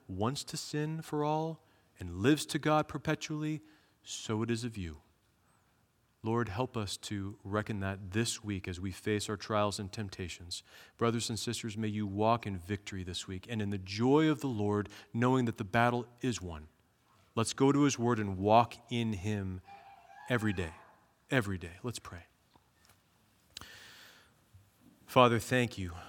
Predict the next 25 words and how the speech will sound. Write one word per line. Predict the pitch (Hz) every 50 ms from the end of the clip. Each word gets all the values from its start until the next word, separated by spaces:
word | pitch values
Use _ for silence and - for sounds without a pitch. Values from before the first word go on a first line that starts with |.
| - - -
for | - - 123
your | 110 107 107
word. | 107 101 101 107 113 117 120 120 123 123 135 120 - - _ _
Your | - 110 107
word | 101 98 101 110 117 123 123 127 117
is | 107 101 95 - - -
alive. | 107 98 95 95 98 98 95 90 90 87 - - - _ _ _ _ _ _ _ _ _ _ -
It's | 110 104 101 - - - - _ _ -
powerful. | - - - 107 110 110 107 101 - - 101 95
It | 98 98
is | 110 110 101 - - - - - - - -
changing | - - - - 123 127 135 131 120 135 131
our | 127 127 120
hearts | 98 92 104 98 98 95 - - - - -
and | - 98
transforming | 92 - - - 120 117 120 120 117 - - - 113 107 104 104 104 101
us, | 101 98 - - - - - - - -
Lord, | 110 110 107 107
as | 101 98 - -
we | 107
hear | 98 - - - 127 131 131
your | 117 110 104
word, | 95 98 110 120 123 120 117 107
as | 101 95 98
we | 113 113 110